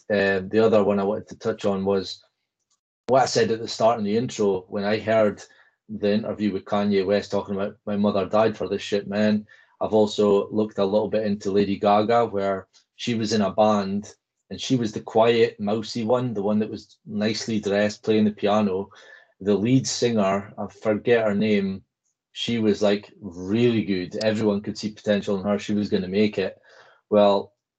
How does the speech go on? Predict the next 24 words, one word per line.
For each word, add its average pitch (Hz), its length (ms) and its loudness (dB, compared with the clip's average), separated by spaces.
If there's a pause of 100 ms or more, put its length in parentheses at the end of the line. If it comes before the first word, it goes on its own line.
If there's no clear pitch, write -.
(100)
she 123 640 -2 (480)
flung - 840 -8
herself 113 420 0
off 113 220 0
a 95 80 -4
building, 104 460 2
a 98 100 -4
sky-rise 104 680 0
building, 104 360 0
a 95 60 -8
high, 101 340 -2 (180)
high 110 160 0
building, 95 440 -2 (960)
killed 117 260 4
herself, 101 640 -2 (480)
and 101 440 -2
Lady 104 240 2
Gaga 101 420 2
took 113 180 -6
her 101 120 -4
spot 110 480 0
and 95 180 -10
was 95 260 -8
re-, 101 240 -2